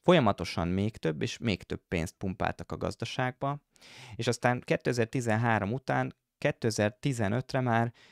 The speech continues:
ténylegesen új csúcsra jutott a gazdaság. És ha megnézzük, menjünk tovább. Egyre meredekebb volt, ahogy látható, egyre meredekebb volt a felfutásnak a mértéke. Egyre több és több pénz került be a gazdaságba.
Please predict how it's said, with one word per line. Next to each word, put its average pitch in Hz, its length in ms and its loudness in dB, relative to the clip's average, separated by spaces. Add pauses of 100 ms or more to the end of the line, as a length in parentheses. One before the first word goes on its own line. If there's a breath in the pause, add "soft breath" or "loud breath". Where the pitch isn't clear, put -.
(180 loud breath)
ténylegesen 120 560 2
új 87 140 0
csúcsra - 420 -6
jutott - 340 -8
a 90 40 -4
gazdaság. - 720 -6 (560 loud breath)
És 113 140 -2
ha 127 80 4
megnézzük, 123 640 0
menjünk 113 340 0
tovább. 90 600 -4 (580)
Egyre 113 260 2
meredekebb 90 680 0
volt, 82 460 -8 (440)
ahogy 101 200 -2
látható, 95 680 -2
egyre 120 260 2
meredekebb 92 600 0
volt 104 420 -4 (360 loud breath)
a - 60 -8
felfutásnak - 960 0
a 92 60 -6
mértéke. - 680 -8 (580 loud breath)
Egyre 143 240 4
több 147 380 2
és 113 160 0
több 139 280 0
pénz 127 300 0
került 123 360 2
be 113 100 2
a 107 60 2
gazdaságba. 101 720 -4